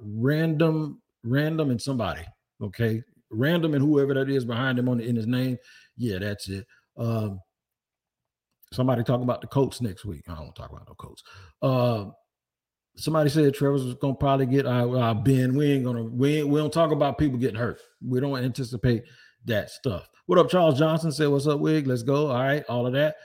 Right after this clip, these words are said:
Wayman, "This team is starting to click and figure it out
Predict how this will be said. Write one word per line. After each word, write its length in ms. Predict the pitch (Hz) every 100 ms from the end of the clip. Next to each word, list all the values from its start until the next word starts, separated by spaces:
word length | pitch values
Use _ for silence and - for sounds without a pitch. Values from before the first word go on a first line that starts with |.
| _ _
Wayman, 380 | 143 160 165 165
"This 160 | 139
team 260 | - 160 147
is 80 | 120
starting 300 | 156 165 117
to 80 | 123
click 280 | 170 175
and 120 | - 104
figure 280 | 165 156
it 80 | 147
out 200 | 156 -